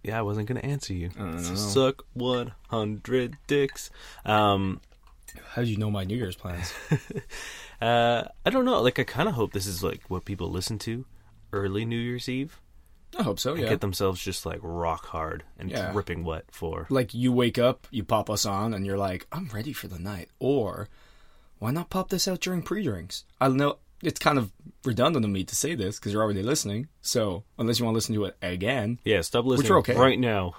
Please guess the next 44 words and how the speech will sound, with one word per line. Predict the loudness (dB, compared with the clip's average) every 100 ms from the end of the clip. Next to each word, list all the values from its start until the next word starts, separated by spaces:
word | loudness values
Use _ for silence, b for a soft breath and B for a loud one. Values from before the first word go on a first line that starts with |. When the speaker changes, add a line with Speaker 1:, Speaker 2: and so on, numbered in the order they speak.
| B
Speaker 1:
Wait | -2 2
Speaker 2:
Yeah. | 2 2
Speaker 1:
for |
pre-drinks. | 0 0 -2 -10 -2
Speaker 2:
Do | 0
the | 0
pre-drinks. | -2 -2 -2 -6 -6 -6 4
Or | 6 8 4 2 b b -16 0
download | 4 4 4
it | 2
twice. | -2 -2 -4 -8 _ _ -20 _ -20 -4
Speaker 1:
Yeah. | -2 -2 -8 -10
Just | 0 6
Speaker 2:
One |
Speaker 1:
get | 6
Speaker 2:
for | 6
each. | 4
Speaker 1:
everyone. | 4 4 2 0 0
Be | 4
like, | 4 2
"You | -2 0
don't | 0
get | 0 -4
to | -4
drink | -2 -2
in | -2
my | -2 -2
apartment | -2 -4 -4 -6
until | -8 -6 -6
you | -6
download | -8 -6 -6 -6
this | -8
podcast." | -10 -12 -8 0
Speaker 2:
Mm-hmm. | 2 4 0 -4 -6 -2
Mm-hmm. | -2 -4 -8 _ -20 _ -20 -20 _ -8
And | -4 -2
we'll | 0
give | 0
you | 0
a |
New | 0
Year's | 0 -2
kiss. | -6 -8 -10 -16 -6
Speaker 1:
Mm-hmm. | -4